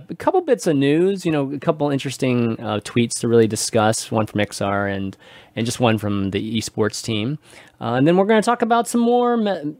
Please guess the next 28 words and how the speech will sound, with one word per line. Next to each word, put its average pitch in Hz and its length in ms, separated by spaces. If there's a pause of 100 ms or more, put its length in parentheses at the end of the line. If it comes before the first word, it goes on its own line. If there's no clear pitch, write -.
(140)
uh, 143 200
meta 156 280
decks 110 340
that 120 80
have 107 100
just 110 160
been 113 100
appearing 110 540
from, 104 500
uh, 107 80
since 110 320
the 104 120
nerfs 101 380
happened. 139 520 (400)
Uh, 113 80
we 113 80
talked 135 200
about 113 380
a 117 60
couple 135 260
of 127 40
them 120 120
last 113 300
week, 135 260
and, 113 500
you 143 100
know, 180 120
an-, 143 120